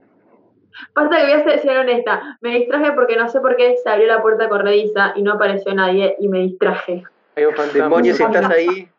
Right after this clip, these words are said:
Speaker 4: Anónimo,
Speaker 3: dime tu
Speaker 4: se está
Speaker 3: nombre.
Speaker 4: vigilando.
Speaker 2: Fue Anónimo.
Speaker 1: No importa, sentí
Speaker 4: Bueno.
Speaker 1: que se abrió la puerta y miré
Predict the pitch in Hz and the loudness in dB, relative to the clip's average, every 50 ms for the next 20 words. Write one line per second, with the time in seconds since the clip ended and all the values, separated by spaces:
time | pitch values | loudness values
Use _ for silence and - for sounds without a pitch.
0 | _ _ _ _ _ _ _ - _ 220 220 240 247 247 262 262 247 240 226 285 | _ _ _ _ _ _ _ -10 _ -2 0 0 2 2 2 2 2 0 0 0
1 | - 277 269 240 254 262 240 240 254 247 240 240 247 247 190 185 185 190 190 196 | 0 0 2 2 2 2 2 0 0 -2 -4 -4 -2 -2 -2 0 0 0 -2 -2
2 | 185 180 170 170 170 190 214 214 220 - _ _ _ _ - 359 320 - 285 302 | -2 -4 -6 -8 -6 -6 -6 -6 -8 -12 _ _ _ _ -2 -2 0 0 -2 -2
3 | 302 - - 330 - 539 523 254 247 262 262 247 247 240 233 359 349 320 302 294 | -2 -6 -10 -6 -2 -2 -2 0 0 0 2 2 2 0 2 0 2 2 2 2
4 | 320 311 311 302 - - 349 359 349 349 311 254 277 285 294 | 2 2 0 0 -2 -6 -12 -8 -8 -8 -8 -8 -10 -10 -10